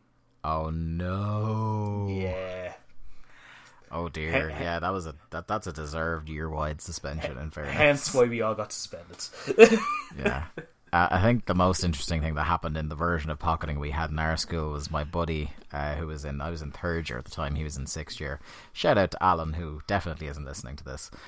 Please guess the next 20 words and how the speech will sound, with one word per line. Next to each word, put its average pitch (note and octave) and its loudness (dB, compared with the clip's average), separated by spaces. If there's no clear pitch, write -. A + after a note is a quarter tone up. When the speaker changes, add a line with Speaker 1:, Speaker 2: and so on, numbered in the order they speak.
Speaker 1:
Um, C#2+ -2
he G2+ 0
had F2 2
the F2+ 0
locker F#2+ 6
beside D#2+ -2
me, F2 -2
that's D2+ -8
how E2 -6
we D2+ -8
became D2+ -8
mates, D#2+ -8
and, D2+ -6
uh, C#2 -6
I G2 6
had F#2 0
removed G2+ 4
my F#2+ 2
own F#2+ 2
pocket - 0